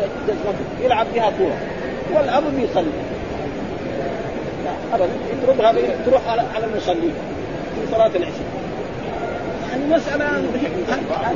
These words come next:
كده، أبدًا، يعني أبدًا، ها؟ أبدًا يضربها كده تروح، آه، قدام واحد، يجي. كان غلق، لما غلق الصلاة دغري جاء جلس الشيخ أبو. معناه إنه فاهم. يعني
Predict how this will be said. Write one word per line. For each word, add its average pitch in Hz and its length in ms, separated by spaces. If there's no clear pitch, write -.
كده، 254 380
أبدًا، 277 340
يعني - 200
أبدًا، 220 180
ها؟ 269 180
أبدًا 226 300
يضربها 254 320
كده 277 260
تروح، 240 140
آه، 190 580
قدام 190 260
واحد، 196 240
يجي. 403 260
كان 320 140
غلق، 277 400
لما 294 120
غلق 302 280
الصلاة 320 280
دغري 269 240
جاء 226 160
جلس 202 220
الشيخ 180 220
أبو. 160 100
معناه 359 240
إنه 339 140
فاهم. 262 360
يعني 185 140